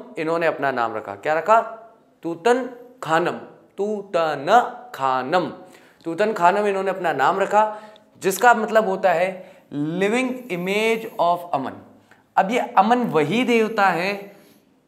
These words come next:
जिसका विरोध करते हुए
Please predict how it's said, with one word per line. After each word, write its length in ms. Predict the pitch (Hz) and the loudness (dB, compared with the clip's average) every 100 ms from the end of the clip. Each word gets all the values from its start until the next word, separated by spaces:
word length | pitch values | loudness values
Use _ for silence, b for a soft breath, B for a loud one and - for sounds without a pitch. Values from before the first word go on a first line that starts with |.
| _ _ _ _ _ _ _ _ - 131 - | _ _ _ _ _ _ _ _ -20 -20 -10
जिसका 400 | 170 190 - 240 233 139 | -6 -6 6 6 6 4
विरोध 360 | 151 208 269 262 | 6 8 8 6
करते 380 | 202 170 175 156 | 4 4 2 0
हुए 240 | 120 101 | -2 -6